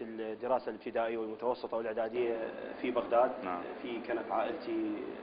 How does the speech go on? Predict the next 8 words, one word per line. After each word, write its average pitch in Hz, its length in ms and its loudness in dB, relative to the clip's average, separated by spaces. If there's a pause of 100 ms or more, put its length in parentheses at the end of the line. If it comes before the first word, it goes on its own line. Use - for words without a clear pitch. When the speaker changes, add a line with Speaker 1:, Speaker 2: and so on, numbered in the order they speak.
(220)
Speaker 1:
والدي 120 260 4
الله 117 140 2
يرحمه 117 500 -4 (260)
كان 113 260 -2
مهتم 113 280 -4
بالعلم 117 480 -4 (500)
والأدب 123 520 0
والفن. 120 420 -4